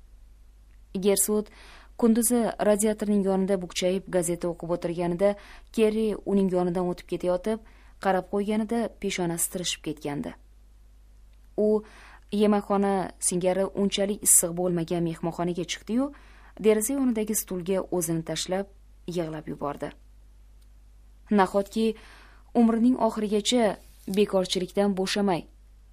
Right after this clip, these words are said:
va xotinga parvoyi falak bo'lgan ana shu erkak bilan o'tib ketish peshonasiga bitgan bo'lsa, butun yoshligi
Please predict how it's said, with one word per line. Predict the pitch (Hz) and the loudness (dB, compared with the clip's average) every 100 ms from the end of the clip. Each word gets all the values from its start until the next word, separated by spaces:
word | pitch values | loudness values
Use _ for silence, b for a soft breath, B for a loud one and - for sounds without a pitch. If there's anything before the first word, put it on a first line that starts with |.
| - - | -16 0
va | 202 196 | 6 6
xotinga | 196 196 196 196 214 B B B | 6 2 2 2 2 B B B
parvoyi | 220 214 240 247 | 6 8 4 2
falak | 226 220 220 | 2 2 2
bo'lgan | 214 208 226 226 | 0 2 2 2
ana | 214 214 | 2 2
shu | 214 277 | 2 -4
erkak | - 226 220 226 | 0 0 0 -2
bilan | 208 214 214 | 2 0 0
o'tib | - 208 - | 0 -2 -2
ketish | 214 208 233 - B B | -6 0 2 0 B B
peshonasiga | - 208 190 180 180 185 214 | -2 0 2 2 0 -2 -4
bitgan | 226 - 277 | -2 2 2
bo'lsa, | 214 165 - 151 - - - - - - - - - - - - | 4 4 2 0 -8 -20 -20 -20 -20 -20 -20 -20 -20 -20 -16 -2
butun | 226 202 208 208 | 4 4 4 4
yoshligi | 202 190 202 202 | 2 0 -2 2